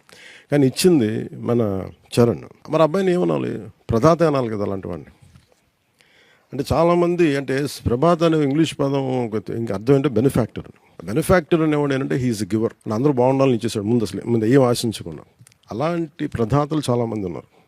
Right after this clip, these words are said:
So అలాంటి వారికి నైతిక మద్దతు సైతం జనసేనకి ప్రయోజనకరమని నేను బలంగా భావిస్తాను. అలాంటి వారికి కూడా పార్టీలో సముచిత గౌరవం ఇవ్వాల సదుద్దేశంతో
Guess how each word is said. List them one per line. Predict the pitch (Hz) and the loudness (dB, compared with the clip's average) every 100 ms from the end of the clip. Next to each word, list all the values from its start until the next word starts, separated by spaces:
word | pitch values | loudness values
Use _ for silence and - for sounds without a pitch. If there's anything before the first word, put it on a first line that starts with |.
| _ _ _ _ _ _ _ _ _ _ _ _ _ _ _ - | _ _ _ _ _ _ _ _ _ _ _ _ _ _ _ -6
So | - | -2
అలాంటి | 117 170 170 160 | 2 4 4 2
వారికి | 160 165 170 | 0 0 0
నైతిక | 147 131 151 151 | 0 2 2 0
మద్దతు | 143 135 131 135 143 - - - _ _ _ _ | 0 -2 -4 -4 -6 -8 -16 -20 _ _ _ _
సైతం | - 147 156 | -2 0 0
జనసేనకి | 120 127 135 151 139 | 0 0 2 2 0
ప్రయోజనకరమని | 107 117 131 123 117 113 113 139 | 0 4 4 4 0 -2 -4 -6
నేను | 156 110 95 82 80 _ - | -10 -8 -8 -8 -12 _ -4
బలంగా | 98 110 | 0 2
భావిస్తాను. | 101 95 90 - - 120 - _ _ - - | 2 0 -2 -4 -12 -14 -20 _ _ -20 0
అలాంటి | 110 151 | 2 6
వారికి | 147 143 139 | 6 4 4
కూడా | 147 | 0
పార్టీలో | 131 117 117 127 | 2 0 0 -2
సముచిత | 123 117 131 - | 0 0 -2 -6
గౌరవం | 117 113 117 | 2 4 4
ఇవ్వాల | 110 107 | 2 -2
సదుద్దేశంతో | 104 107 104 104 98 104 101 117 | -2 -4 -2 -4 -4 -6 -6 -8